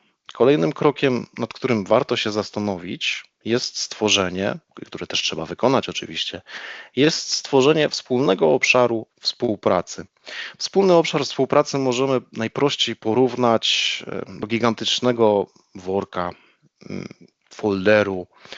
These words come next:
dysku sieciowego. Są to oczywiście zamienniki nazwy, bo zupełnie inną funkcję obszar współpracy również pełni.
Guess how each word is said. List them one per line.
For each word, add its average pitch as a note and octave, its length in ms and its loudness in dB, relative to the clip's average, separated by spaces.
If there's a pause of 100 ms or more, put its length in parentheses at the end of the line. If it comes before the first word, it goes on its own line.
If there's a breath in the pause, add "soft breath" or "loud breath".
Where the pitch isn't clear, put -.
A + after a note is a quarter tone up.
(440 loud breath)
dysku A#2 360 -2
sieciowego. G2+ 760 0
Są B2+ 200 -2
to A#2 120 0
oczywiście G#2+ 760 0
zamienniki G#2+ 680 -2
nazwy, F#2 420 0
bo F2 160 -8
zupełnie G2+ 580 -4 (460)
inną G#2+ 300 0
funkcję G2+ 580 -2 (100)
obszar G2 340 -2
współpracy F#2 720 -2 (120)
również F#2+ 400 -2
pełni. - 400 -6